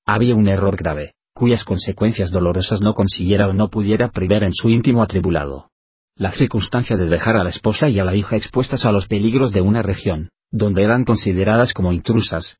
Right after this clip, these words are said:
debía ser examinada más detenidamente por su visión de hombre práctico. Además de eso, él no podía contar, en esa ausencia, con la dedicación vigilante de Comenio, en viaje con destino a Roma,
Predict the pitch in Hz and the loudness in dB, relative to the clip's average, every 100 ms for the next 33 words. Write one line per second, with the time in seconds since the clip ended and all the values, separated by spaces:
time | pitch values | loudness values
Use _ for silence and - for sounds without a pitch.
0 | _ _ 90 92 98 92 107 95 - 90 | _ _ -4 0 0 0 0 -2 -2 0
1 | 95 110 107 120 110 101 101 117 120 120 | 2 2 4 2 2 2 2 4 2 2
2 | - 104 92 - 98 98 - 110 98 107 | 2 0 -4 -4 -2 0 2 2 4 4
3 | 104 - 107 90 - 69 _ _ _ _ | 2 0 -4 -6 -16 -20 _ _ _ _
4 | _ - 85 87 104 87 80 - - - | _ -4 0 2 2 0 -6 -8 -14 -18
5 | _ _ 131 156 127 113 110 104 107 85 | _ _ 2 4 2 2 2 2 0 -2
6 | 78 85 - _ _ 101 107 113 95 92 | -2 -2 -4 _ _ 0 0 2 0 0
7 | 90 80 - 78 - _ _ - 98 98 | -4 -8 -10 -14 -16 _ _ -4 -2 0
8 | 92 98 98 95 - 107 90 - 104 98 | 0 0 0 -4 0 0 0 -2 -2 0
9 | 95 101 87 101 101 73 69 _ _ - | 0 -2 0 0 0 -2 -8 _ _ -6
10 | 90 104 92 - 90 95 - 107 104 92 | -2 0 -2 -2 -2 -2 -2 -2 0 0
11 | 87 78 73 | -4 -6 -12